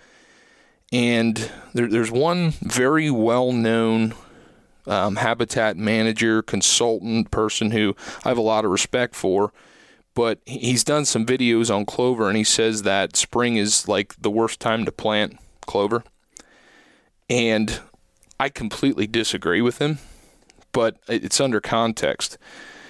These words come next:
And I think food plotters get this habit of finding something that they wanna try.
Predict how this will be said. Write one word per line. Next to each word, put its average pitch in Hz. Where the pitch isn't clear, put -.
And 110
I 135
think 170
food 131
plotters 104
get -
this -
habit 107
of 101
finding 127
something 143
that 110
they 123
wanna 120
try. 104